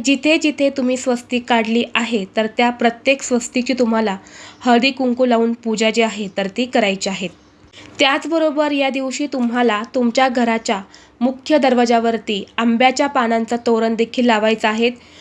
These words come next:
अशोकाची पानं तुम्हाला भेटली, तर अशोकाची पानं आणि आंब्याची पानं अशी दोन्ही पानं तुम्हाला एकत्र करून एक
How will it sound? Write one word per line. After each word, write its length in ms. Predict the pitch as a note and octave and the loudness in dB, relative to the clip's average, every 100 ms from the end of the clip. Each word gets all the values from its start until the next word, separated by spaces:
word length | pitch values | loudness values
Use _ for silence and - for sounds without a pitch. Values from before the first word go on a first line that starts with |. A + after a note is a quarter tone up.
| - - | -20 0
अशोकाची 560 | C4 C4 D#4 D#4 D#4+ D#4+ | 0 2 2 2 0 -2
पानं 340 | D#4 C#4 B3+ C4+ | 2 2 2 0
तुम्हाला 360 | D4 B3 A#3+ B3 | 0 0 0 2
भेटली, 380 | A#3+ A#3+ G#3 F#3+ G3 | 0 0 -4 -6 -4
तर 100 | A#3 - | -4 -2
अशोकाची 540 | A#3+ - B3+ B3+ B3 C4 | -2 0 0 0 0 0
पानं 360 | B3+ B3+ G3 G3 - - - | 2 2 -2 -6 -18 -8 0
आणि 220 | A#3+ B3+ - | 0 0 0
आंब्याची 440 | A#3+ A#3+ C4+ D#4 | 2 4 2 0
पानं 400 | D#4+ C4+ A#3 G3 - | -2 0 0 -4 -6
अशी 220 | A#3 - A#3 | -6 -4 0
दोन्ही 360 | A#3 B3+ B3+ | 2 2 2
पानं 300 | D4 C4 A#3+ A#3+ | 2 2 2 0
तुम्हाला 320 | A#3 A3+ A3+ A3 | -2 0 0 0
एकत्र 460 | A3+ - C4+ D4+ D4 | -2 -2 0 2 2
करून 280 | C#4+ A3+ G3 - - - | 2 0 -2 -14 -18 -2
एक 180 | B3 | -2